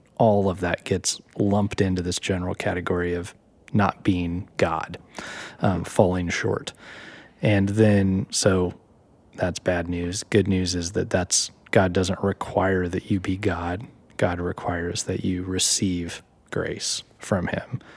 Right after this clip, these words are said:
and let that change you. And that's,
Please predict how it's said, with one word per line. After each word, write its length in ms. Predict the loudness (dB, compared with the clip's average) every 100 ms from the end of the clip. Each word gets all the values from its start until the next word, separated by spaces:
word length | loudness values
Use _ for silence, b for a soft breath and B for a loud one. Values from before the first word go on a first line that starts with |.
| b b b
and 120 | 4
let 160 | 6 4
that 140 | 2
change 380 | 0 0 0 0
you. 220 | -4 -6 -10 B B B B B
And 200 | 0 2 2
that's, 400 | 0 -2 -4